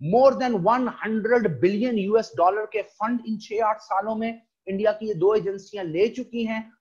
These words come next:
और इन फंड्स को उन्होंने खर्च किया है बलूचिस्तान में, बीएलए के, अ,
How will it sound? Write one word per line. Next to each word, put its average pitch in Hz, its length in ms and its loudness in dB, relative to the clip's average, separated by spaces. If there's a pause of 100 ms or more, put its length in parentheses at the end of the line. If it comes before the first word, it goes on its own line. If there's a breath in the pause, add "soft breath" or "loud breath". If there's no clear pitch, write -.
और 202 260 2
इन 262 160 -6
फंड्स 226 440 -4
को 233 120 -2
उन्होंने 220 380 -2
खर्च 254 440 -2
किया 233 280 2
है 220 200 2 (240)
बलूचिस्तान 208 720 0
में, 247 300 -4 (200)
बीएलए 269 640 4
के, 285 240 -2 (340)
अ, 202 300 -2